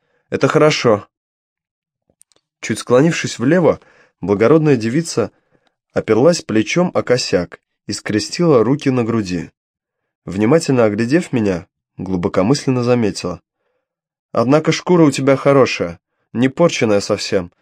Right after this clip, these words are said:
Зря Мэджери отказалась от идеи пошить из нее сапожки».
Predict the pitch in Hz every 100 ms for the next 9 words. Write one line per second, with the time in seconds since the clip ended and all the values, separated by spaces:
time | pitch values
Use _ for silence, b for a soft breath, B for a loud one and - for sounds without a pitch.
0 | _ _ _ 107 107 156 165 123 143 165
1 | 180 151 - 120 113 127 120 - 117 -
2 | 123 113 139 139 123 - 123 110 117 113
3 | - 117 - 98 - 87